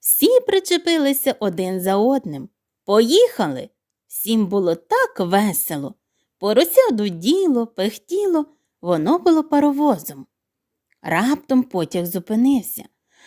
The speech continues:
навіть трохи позадкував. Дорогу їм перегородило слоненя. «Можна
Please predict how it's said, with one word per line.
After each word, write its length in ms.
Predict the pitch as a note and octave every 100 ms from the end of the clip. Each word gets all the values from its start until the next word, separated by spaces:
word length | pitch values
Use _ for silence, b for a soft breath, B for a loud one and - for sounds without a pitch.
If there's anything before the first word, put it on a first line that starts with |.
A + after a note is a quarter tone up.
| b
навіть 340 | G4 G#4 G4+ F#4+
трохи 260 | F#4 F4
позадкував. 840 | F4 F4+ F4 F4 - F4+ C4+ D3+ B2+ _ _ _ -
Дорогу 640 | E3 D3+ C3+ A3+ G4 F#4
їм 200 | E4+ E4+
перегородило 840 | D#4 F#3+ F#3 F#3 G3 F#3+ G3 F#3 G3
слоненя. 720 | - G3 F#3+ A#3 B3+ F#3 - _ _ _ _ _ _ _ _
«Можна 600 | B3+ G#4 A#4+ F#4 F4+